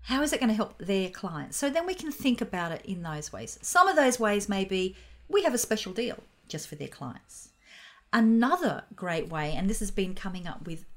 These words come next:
two of these people, is they actually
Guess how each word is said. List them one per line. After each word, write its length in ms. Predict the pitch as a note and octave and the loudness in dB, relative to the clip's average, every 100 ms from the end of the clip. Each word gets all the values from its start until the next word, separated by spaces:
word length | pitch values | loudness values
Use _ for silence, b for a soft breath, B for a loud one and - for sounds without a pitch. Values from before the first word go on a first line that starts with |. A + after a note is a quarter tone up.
| - | -8
two 180 | C#4 C#4+ | -2 0
of 80 | |
these 160 | F#3+ D#3+ | 0 -4
people, 480 | - C#3+ - C4 - _ B B B B | -6 -8 -6 -8 -10 _ B B B B
is 260 | B3+ B3+ - | 4 4 2
they 520 | G3 A3+ C4+ E4 E4+ - | 0 2 4 2 0 -4
actually 920 | A3+ C4 - - G3+ F3 C#3 A#2+ - | -4 -4 -4 -2 -2 -2 -2 -4 -6